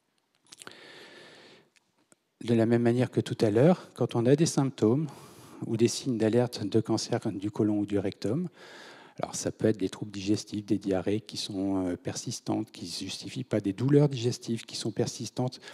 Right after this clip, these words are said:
pour lesquelles on n'a pas d'explication, par exemple, des saignements. Quand on a des saignements, on va voir son médecin. C'est toujours intéressant de savoir si c'est,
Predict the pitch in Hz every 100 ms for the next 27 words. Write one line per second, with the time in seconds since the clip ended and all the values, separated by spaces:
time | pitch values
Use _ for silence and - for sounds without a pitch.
0 | - 98 92 131 104 101 98 117 104 -
1 | - - 87 135 160 - 90 92 120 156
2 | - - - - 101 - 117 139 117 120
3 | - - _ _ _ _ _ - - _
4 | - - - 131 156 160 135 135 120 113
5 | 135 - - - - 120 110 120 110 139
6 | 131 - 131 123 - 107 - - - -
7 | _ _ - - _ - - 110 117 110
8 | 139 131 135 123 - 147 139 - 101 123
9 | 151 - - - 127 - - 117